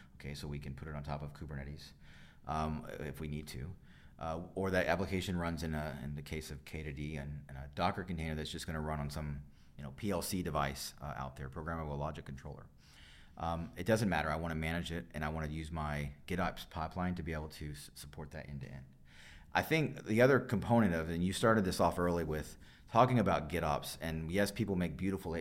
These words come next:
uh, guis. I, I also think at the edge, it is a, is a very big challenge that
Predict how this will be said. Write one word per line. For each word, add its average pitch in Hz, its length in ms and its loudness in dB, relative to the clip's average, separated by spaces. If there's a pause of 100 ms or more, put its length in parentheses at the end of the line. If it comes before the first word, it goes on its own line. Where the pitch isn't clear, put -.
(140)
uh, 73 280 -2 (200)
guis. 82 520 0 (840)
I, 107 240 10
I 120 140 10
also 165 420 8
think 127 300 6
at 98 140 6
the 95 180 2
edge, 90 340 4
it 90 260 0
is 92 200 0
a, 82 140 0 (200)
is 92 140 0
a 92 40 0
very 101 260 4
big 92 240 0
challenge 92 560 2
that 85 240 0